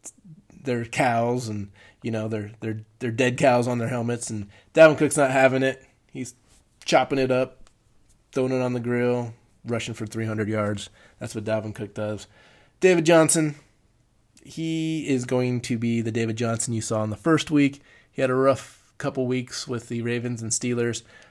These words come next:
but I think this is a week you need to be starting him. He's gonna pl-, have a great game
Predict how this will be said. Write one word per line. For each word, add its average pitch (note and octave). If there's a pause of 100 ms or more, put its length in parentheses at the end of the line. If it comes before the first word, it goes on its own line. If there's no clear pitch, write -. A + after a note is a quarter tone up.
(160)
but G#2+
I A2+
think A2+
this A2+
is G#2+
a G#2
week G#2+
you G#2+
need A2
to G#2
be G#2
starting D3
him. C#3 (100)
He's A2+
gonna G#2+ (360)
pl-, -
have A2
a G#2
great A2
game G2+